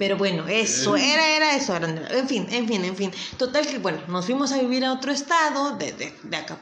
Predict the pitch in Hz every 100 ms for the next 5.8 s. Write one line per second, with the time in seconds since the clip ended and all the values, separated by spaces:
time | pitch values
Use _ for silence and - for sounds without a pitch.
0 | - 220 240 233 226 240 233 330 359 370
1 | - 220 214 202 226 277 311 208 185 185
2 | 180 202 226 269 208 185 151 - - -
3 | - - - - 170 170 196 180 190 262
4 | 262 - - 180 180 180 190 190 190 233
5 | 233 185 165 156 180 240 -